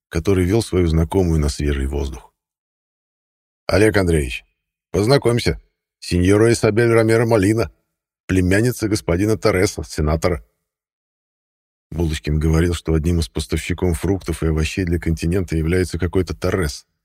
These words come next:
Может быть, этот самый. Но молодая женщина действительно очень хороша. Стройная брюнетка, ресницы длинные, но в карих глазах светится что-то такое, не позволяющее считать ее просто красивой дурочкой.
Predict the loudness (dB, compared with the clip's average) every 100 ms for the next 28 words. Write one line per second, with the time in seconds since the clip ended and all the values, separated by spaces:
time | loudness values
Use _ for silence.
0 | _ _ -6 -4 0 0 2 -2 -4 -4
1 | -2 -2 -8 _ _ _ _ _ -2 2
2 | 4 4 4 4 2 0 0 0 -2 -2
3 | 0 -2 -2 -4 -6 -8 -8 -12 -14 _
4 | _ -20 -4 0 0 0 0 2 2 0
5 | -4 -12 -16 _ _ _ -2 0 2 2
6 | 0 2 0 0 -4 -6 -10 _ _ _
7 | _ -4 -2 -2 0 0 2 0 2 0
8 | 0 -4 -4 -6 -8 -4 -4 -4 -4 -4
9 | -2 0 0 -4 _ _ -4 0 0 2
10 | 2 2 2 0 -4 -6 -2 -2 0 -2
11 | -2 -4 -4 -2 -2 0 0 2 0 -2
12 | -6 -14